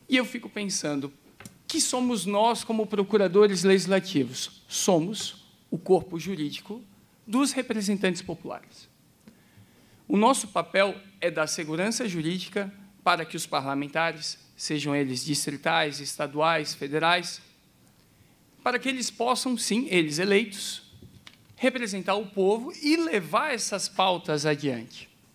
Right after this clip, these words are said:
E eu falo isso, e essa indagação de que somos nós e qual que é o nosso papel, porque nessas andanças, doutor Ricardo tava, eh, ah,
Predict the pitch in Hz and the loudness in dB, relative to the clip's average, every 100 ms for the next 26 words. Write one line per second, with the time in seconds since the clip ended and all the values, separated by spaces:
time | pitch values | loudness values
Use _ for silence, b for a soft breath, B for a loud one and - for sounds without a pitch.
0 | B B B B B - 226 269 - 269 | B B B B B 0 4 4 4 2
1 | 226 165 220 202 - - - - - _ | 4 2 2 0 -2 -4 -8 -14 -20 _
2 | - 165 180 185 185 165 156 151 143 - | -4 2 4 2 0 0 0 0 0 0
3 | 180 151 - 226 - - 151 143 170 180 | -2 -4 -6 -2 0 2 4 4 4 4
4 | 151 151 156 196 - 156 151 139 - - | 2 -2 -2 -2 0 -2 0 -2 -6 -10
5 | - 180 147 - - - - - - - | 2 4 4 0 -14 -20 -18 -18 -18 -20
6 | - B B B B B - 254 240 254 | -18 B B B B B -6 -2 -2 0
7 | 254 285 - 190 185 165 180 196 180 127 | 2 2 2 2 4 4 4 4 2 0
8 | 120 139 135 131 120 143 139 131 131 139 | -2 -4 -2 -4 -2 -2 0 -2 -4 -2
9 | 135 123 131 117 B B B B B - | 0 2 2 0 B B B B B -2
10 | 135 127 123 - _ - 143 135 | 2 2 0 -10 _ 0 2 0